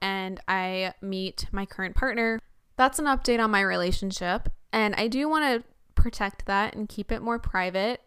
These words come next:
and share some highlights here and there, but I don't really wanna air it all out on my podcast the way that I did with previous relationships, so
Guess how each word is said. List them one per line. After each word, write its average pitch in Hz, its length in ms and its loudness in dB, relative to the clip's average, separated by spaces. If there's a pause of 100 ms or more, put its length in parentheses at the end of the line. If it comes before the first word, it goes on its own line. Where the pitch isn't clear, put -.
(100)
and 196 300 -4
share 196 280 -2
some 233 200 -6
highlights 196 500 -4
here 202 140 -6
and 190 200 -6
there, 190 380 0
but 220 180 0
I 220 100 0
don't 247 220 -4
really 330 240 -4
wanna 294 320 -2
air 208 180 -2
it 254 80 -2
all 262 200 4
out 226 160 4
on 240 100 -2
my 233 140 -2
podcast 220 640 0
the 208 80 -2
way 202 180 0
that 214 180 -4
I 208 100 -2
did 202 300 -4
with 190 240 -2
previous 233 520 -4
relationships, 285 840 -2
so 202 1040 0